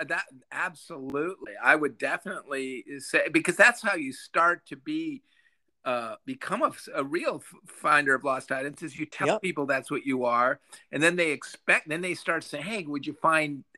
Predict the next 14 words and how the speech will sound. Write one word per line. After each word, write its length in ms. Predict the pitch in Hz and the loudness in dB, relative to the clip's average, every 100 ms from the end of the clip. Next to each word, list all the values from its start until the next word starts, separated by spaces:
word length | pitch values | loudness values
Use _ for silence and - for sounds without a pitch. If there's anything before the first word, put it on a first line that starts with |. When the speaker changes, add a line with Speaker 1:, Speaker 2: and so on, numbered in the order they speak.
| - | -6
Speaker 1:
X 240 | 127 - | -4 -4
Y 300 | 135 123 123 | 2 2 2
Z?" 460 | 117 156 135 104 - _ - - - | 0 0 0 -2 -10 _ -20 -20 -4
Speaker 2:
Yeah. 260 | 143 143 135 | 2 4 8
Speaker 1:
And, 180 | 147 - 151 | 6 6 4
and, 160 | 147 - - | 2 0 -4
and, 280 | 147 143 143 | -4 -4 -6
and 140 | 151 147 | -6 -2
you're 140 | 156 | -2
in 80 | 165 | 0
business, 600 | 190 240 - 90 - - - | -2 -4 -10 -18 -20 -14 -2
and, 220 | 135 135 _ | -2 -2 _
and, 400 | 147 143 143 139 | 0 2 0 2
uh, 300 | 143 139 | 2 2